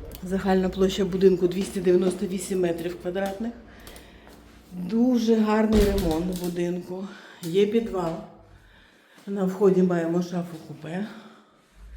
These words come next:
Е, сюди у нас іде санвузол, такий гостьовий. Сходи на другий поверх. І дивіться, який гарний перший поверх. Кругом кахлі,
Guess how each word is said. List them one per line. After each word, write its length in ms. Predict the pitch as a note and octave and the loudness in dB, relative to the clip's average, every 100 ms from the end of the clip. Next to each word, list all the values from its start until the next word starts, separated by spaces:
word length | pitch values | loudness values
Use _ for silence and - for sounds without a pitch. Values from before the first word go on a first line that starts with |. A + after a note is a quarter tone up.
| - - - - - - - | -20 -20 -20 -20 -20 -20 -16
Е, 300 | E3 E3+ F3 | -6 -4 -4
сюди 380 | E3+ - F#3 G3 | -8 -8 -2 0
у 140 | F3 | 0
нас 320 | E3 D#3 D#3 - | -2 -4 -6 -8
іде 400 | F3+ D#3 D#3+ D#3+ D3+ - - - - _ _ - - - - - - - | -8 -2 -2 -2 -10 -14 -18 -20 -20 _ _ -14 -12 -12 -14 -16 -20 -20
санвузол, 840 | - B3+ A3+ F3 D3+ - F3+ G#3+ G#3+ - - - - - | 0 8 10 10 4 -2 4 6 6 4 -8 -16 -20 -16
такий 380 | G3+ - - A3+ | -12 -12 4 8
гостьовий. 800 | G#3+ A3 - A3+ A#3 A#3+ A#3+ - - - - - - - - - - - | 8 8 6 6 6 6 2 -8 -16 -20 -18 -12 -10 -10 -10 -16 -18 -20
Сходи 680 | - - - F3 D#3 F#3+ A3+ G#3+ - A#3 | -14 -6 2 4 6 4 4 2 -4 -2
на 120 | A#3 | 0
другий 320 | A#3+ A#3+ A#3+ | 2 2 2
поверх. 560 | A#3 A#3+ A#3+ A#3+ - - - - - - - - | 2 2 2 0 -4 -14 -20 -20 -20 -20 -20 -14
І 40 | |
дивіться, 380 | E3 E3+ E3+ E3+ | -8 -6 -4 -4
який 200 | D#3+ F3 | -2 -2
гарний 360 | F3 E3 E3 D#3+ | -2 -2 0 -2
перший 420 | E3+ D3+ - F3+ | -2 -4 -4 -4
поверх. 400 | E3+ D#3 D#3 F#3 | 0 0 0 -4
Кругом 420 | F3+ F#3 E3+ E3 - - - - _ _ _ - | -4 0 0 -2 -8 -18 -18 -20 _ _ _ -4
кахлі, 640 | F3+ E3 E3 G3 G3+ G#3+ | 0 0 0 2 4 4